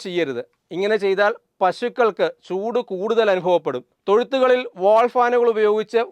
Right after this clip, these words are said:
വായു സഞ്ചാരം കൂട്ടണം. കന്നുകാലികളുടെ ദേഹത്ത് മിസ്റ്റ് രൂപത്തിൽ വെള്ളം തളിക്കണം. തൊഴുത്തിനു ചുറ്റും തണൽ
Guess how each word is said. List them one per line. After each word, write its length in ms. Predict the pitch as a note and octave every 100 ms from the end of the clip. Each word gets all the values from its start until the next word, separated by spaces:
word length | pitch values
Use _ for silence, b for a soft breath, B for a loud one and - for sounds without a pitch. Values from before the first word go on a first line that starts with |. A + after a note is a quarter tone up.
| E3
വായു 280 | F3+ G#3+ B3
സഞ്ചാരം 360 | A3 G3+ G3 G#3 F3+
കൂട്ടണം. 320 | E3+ D#3+ C3 _ _ _ _ -
കന്നുകാലികളുടെ 720 | F#3 G#3 A#3+ A#3+ A#3 A#3 A#3+ G#3+
ദേഹത്ത് 380 | G#3 G3+ G3 A3 A3+ G3
മിസ്റ്റ് 380 | G3+ - C4+ B3
രൂപത്തിൽ 380 | A#3+ A3 G3+ F#3+
വെള്ളം 240 | F3 F#3+ G3+
തളിക്കണം. 340 | F#3 D#3+ C#3 A#2+ _ _ _ -
തൊഴുത്തിനു 420 | F3+ G3 A3+ A3
ചുറ്റും 260 | G3 - E3 - _ _ -
തണൽ 240 | F3 G3